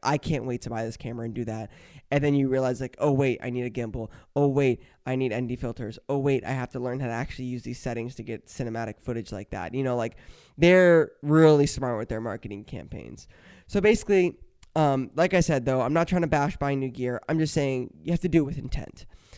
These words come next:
And the last, like, little tip I always ask myself is, like,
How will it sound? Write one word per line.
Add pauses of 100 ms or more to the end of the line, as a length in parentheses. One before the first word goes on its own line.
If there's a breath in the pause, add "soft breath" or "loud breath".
(300 soft breath)
And
the
last,
like,
little
tip
I
always
ask
myself
is, (880 soft breath)
like,